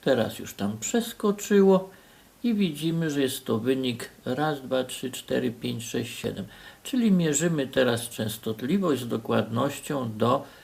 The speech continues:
siódmego miejsca po przecinku. Od tego momentu należy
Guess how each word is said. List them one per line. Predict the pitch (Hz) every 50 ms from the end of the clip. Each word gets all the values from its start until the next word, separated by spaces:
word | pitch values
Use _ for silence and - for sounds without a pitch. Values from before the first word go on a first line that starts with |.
| - - -
siódmego | - - - 151 143 123 120 117 117 117 117 113 110 110 113 110 - - - -
miejsca | 117 113 110 107 110 104 98 - - - - - 110 107 104 - - - - -
po | - 117
przecinku. | 110 - - - 107 107 214 - - - - - - - - - 170 - - - - - - - - - - - - - -
Od | 202 185 - -
tego | - 190 175 175 156
momentu | 143 143 135 127 123 127 135 143 147 156 151 - - 160 151 151 190 175 - - -
należy | 185 165 135 131 131 127 123 127 120 110 120 123 117 -